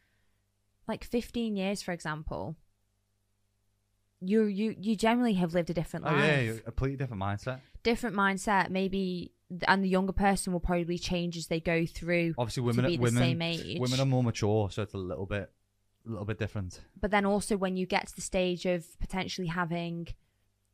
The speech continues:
Speaker 1: kids, and then they're, like, twenty years older than you, and then your kid grows up, but then your dad's, like, eighty.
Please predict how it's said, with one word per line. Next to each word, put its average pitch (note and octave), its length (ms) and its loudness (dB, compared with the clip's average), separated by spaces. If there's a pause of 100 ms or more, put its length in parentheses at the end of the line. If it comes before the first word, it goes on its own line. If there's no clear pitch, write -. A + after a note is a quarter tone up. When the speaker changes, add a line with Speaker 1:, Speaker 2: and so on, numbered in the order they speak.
(120)
Speaker 1:
kids, - 640 -2 (600)
and F3 120 0
then E3+ 180 2
they're, E3 160 2
like, E3 160 -4
twenty F3 320 0
years E3 180 -2
older E3+ 260 -2
than D#3+ 240 -6
you, - 320 -6 (240)
and E3+ 120 -4
then F3 120 -2
your E3 120 -6
kid F3+ 260 -2
grows E3+ 280 -2
up, E3+ 200 -2
but E3+ 80 -6
then E3 380 -4 (120)
your E3+ 120 -8
dad's, E3+ 300 0
like, E3+ 360 -4
eighty. E3+ 460 -6